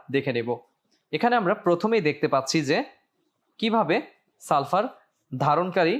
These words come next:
শিলাগুলো আমাদের ভূপৃষ্ঠের বা ভূত্বকের নিচে থাকে। এখানে আমরা পাইপ প্রবেশ করাই, যেটা আমি একটু পরেই দেখাচ্ছি। এখানে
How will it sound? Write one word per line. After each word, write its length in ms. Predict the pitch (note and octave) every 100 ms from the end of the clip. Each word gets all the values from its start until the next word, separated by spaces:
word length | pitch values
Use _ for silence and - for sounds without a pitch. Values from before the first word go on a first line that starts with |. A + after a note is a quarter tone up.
| -
শিলাগুলো 500 | - D#3+ D#3+ D3 D#3+ A#3+ B2+
আমাদের 300 | C3 C#3 B3 - _ _ _ _ _ - -
ভূপৃষ্ঠের 560 | C#3 E3 E3 F3 - G#3
বা 80 | D3 C3+
ভূত্বকের 540 | D#3 D#3+ D#3 - F#3+ A3 C#3+
নিচে 200 | C#3 C#4+ E4 _ D#3+
থাকে। 240 | B2+ A2+ - _ _ _ _ _ _ _ _ _ _ - _ _ _ _ -
এখানে 260 | F3+ C4+ B3+
আমরা 140 | F#3 C4 -
পাইপ 180 | D#3+ E3+ -
প্রবেশ 260 | D#3+ C#3+ C#3 C3+
করাই, 220 | C#3 C4+ - - B2+
যেটা 160 | C3+ C#3
আমি 100 | D3 C#3
একটু 120 | D3 C#3
পরেই 220 | C3+ D3
দেখাচ্ছি। 360 | B2+ C#3 - G#3+ G#3+ -
এখানে 220 | F#3+ A#3+